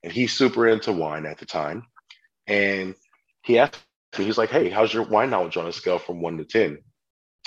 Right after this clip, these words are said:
And I was like, "Three." And he looks at me like, "What?"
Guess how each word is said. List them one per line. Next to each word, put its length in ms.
And 120
I 80
was 120
like, 180
"Three." 400
And 260
he 120
looks 280
at 140
me 120
like, 280
"What?" 300